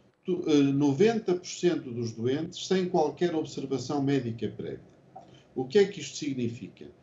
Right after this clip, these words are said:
Significa que nós temos um sistema de saúde invertido. Eh, na prática, quem realmente está doente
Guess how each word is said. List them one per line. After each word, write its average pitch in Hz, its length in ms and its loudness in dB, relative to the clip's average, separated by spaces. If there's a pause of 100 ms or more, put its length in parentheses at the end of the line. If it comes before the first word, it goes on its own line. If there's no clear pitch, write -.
(280)
Significa 175 800 2
que 185 440 2 (220)
nós 147 280 0
temos 165 600 0
um 143 180 0
sistema 131 460 0
de - 80 -4
saúde 120 400 2
invertido. - 440 -4 (840)
Eh, 127 340 2
na 127 160 4
prática, 147 760 0 (240)
quem 160 320 4
realmente 113 840 -2
está 107 420 0
doente 107 680 0